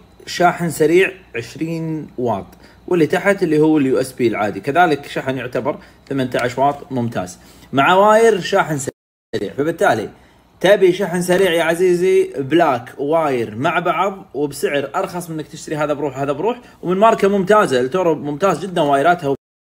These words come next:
وبلاكاتها. فهذا موجود بالرابط تحت. مو بس هذا، أنا سويت ثلاث عروض، هذا واحد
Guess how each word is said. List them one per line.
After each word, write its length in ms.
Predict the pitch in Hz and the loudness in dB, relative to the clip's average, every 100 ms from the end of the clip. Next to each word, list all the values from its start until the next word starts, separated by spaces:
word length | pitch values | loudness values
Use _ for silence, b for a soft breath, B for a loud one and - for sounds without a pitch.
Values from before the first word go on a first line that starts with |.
| _ - | _ -4
وبلاكاتها. 580 | 127 120 110 - 95 - b b b | -2 -2 -6 -8 -20 -20 b b b
فهذا 1200 | 131 135 139 139 - _ _ _ - 170 165 214 226 _ - | 2 4 4 2 -4 _ _ _ -2 0 0 -2 -6 _ -10
موجود 320 | 135 135 123 | -6 -4 -4
بالرابط 440 | 117 135 135 117 | -4 -2 -2 -4
تحت. 300 | 107 - 107 | -12 -16 -10
مو 80 | 156 | -4
بس 180 | 156 139 | -4 -6
هذا، 220 | 98 - - b b | -12 -14 -20 b b
أنا 80 | 123 | -10
سويت 200 | 131 143 | -6 -2
ثلاث 220 | 156 131 | -2 -2
عروض، 200 | 104 101 - | -6 -10 -6
هذا 140 | 127 151 | 0 4
واحد 340 | 139 117 196 | 4 2 -2